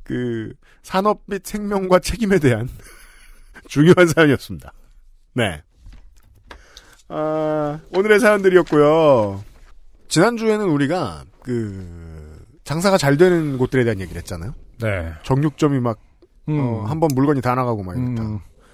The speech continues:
Speaker 1: 도축 양도 많이 늘었겠네요.
Speaker 2: 그렇겠네요.
Speaker 1: 근데 이제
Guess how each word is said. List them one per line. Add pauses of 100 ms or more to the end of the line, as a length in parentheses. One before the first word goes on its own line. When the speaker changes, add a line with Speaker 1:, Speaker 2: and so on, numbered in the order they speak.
(220)
Speaker 1:
도축
양도
많이
늘었겠네요. (540)
Speaker 2:
그렇겠네요.
Speaker 1:
근데
이제